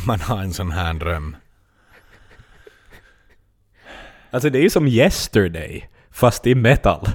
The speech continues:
Speaker 2: <laughs> Joel.
Speaker 1: Ja, men det är ju ver-
Speaker 2: Det sägs ju att Yesterday kom i en dröm, men det här är ju inte otroligt, alltså.
Speaker 1: <laughs> Ja, det
Speaker 2: Oh.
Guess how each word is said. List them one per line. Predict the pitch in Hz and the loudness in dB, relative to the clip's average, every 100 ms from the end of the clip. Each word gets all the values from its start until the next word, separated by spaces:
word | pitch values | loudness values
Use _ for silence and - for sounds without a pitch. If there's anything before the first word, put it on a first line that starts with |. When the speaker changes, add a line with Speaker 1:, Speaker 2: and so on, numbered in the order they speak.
| - | -6
Speaker 2:
<laughs> | - - | -12 -12
Joel. | - 117 95 226 | -2 -2 2 2
Speaker 1:
Ja, | |
men | 294 294 143 | 4 2 4
det | 180 330 | 4 4
är | |
ju | 302 | 2
ver- | 120 101 104 196 | 0 -4 -4 0
Speaker 2:
Det | 131 | 2
sägs | - 185 175 170 | 6 4 6 4
ju | |
att | 147 | 6
Yesterday | 151 175 - 120 110 | 4 4 4 4 4
kom | - 104 | 4 4
i | 101 | 2
en | 95 | 0
dröm, | 95 92 85 | 0 -2 -2
men | 92 | -2
det | 107 | 0
här | 107 160 127 92 | 4 4 4 2
är | 98 | -2
ju | 98 | -2
inte | 113 - | -4 0
otroligt, | 101 101 92 131 98 - - | 0 0 0 0 0 -4 -8
alltså. | - - 180 | -10 -10 -12
Speaker 1:
<laughs> | - | -10
Ja, | 226 - 202 160 - - - | -12 -10 -10 -14 -14 -20 -10
det | |
Speaker 2:
Oh. | - | -6